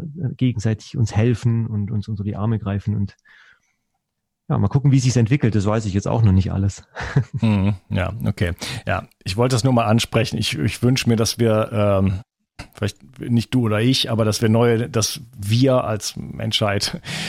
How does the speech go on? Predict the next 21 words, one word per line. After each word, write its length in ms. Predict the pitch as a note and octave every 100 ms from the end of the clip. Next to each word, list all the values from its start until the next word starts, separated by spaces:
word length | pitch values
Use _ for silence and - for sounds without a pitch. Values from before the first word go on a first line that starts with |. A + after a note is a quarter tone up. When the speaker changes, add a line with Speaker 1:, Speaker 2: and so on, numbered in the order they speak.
| C3+
Speaker 2:
da 80 | -
irgendwo 200 | - A#2
auch 120 | A2
neue 240 | G#2+ A2+ G#2+
Netzwerke 400 | G2+ - G2+ F#2
schaffen 380 | - F#2+ - F#2
und 180 | F2+
uns 240 | F#2+ F2+ -
da 140 | G2+
irgendwie 260 | G2 - G2
lösen, 440 | F2+ F#2 F#2+ G#2 - _ - - - _ -
ähm, 560 | F#2+ F#2 F2+ F2 F2 - _
von, 260 | - G2+ -
von 180 | - G2+
diesen 200 | F#2 F#2+
großen, 560 | F2 F2+ - F2+ E2+
ähm, 360 | E2 F2 F2 F#2 - _ _ _ _
ja, 220 | G2 - - _ _ _ -
äh, 260 | F2 D#2+ F2+ _ - _ _
unfassbaren 560 | G#2+ F#2+ G2 - F#2 E2+
Unternehmen. 520 | D#2 E2+ D#2 D2+ D2+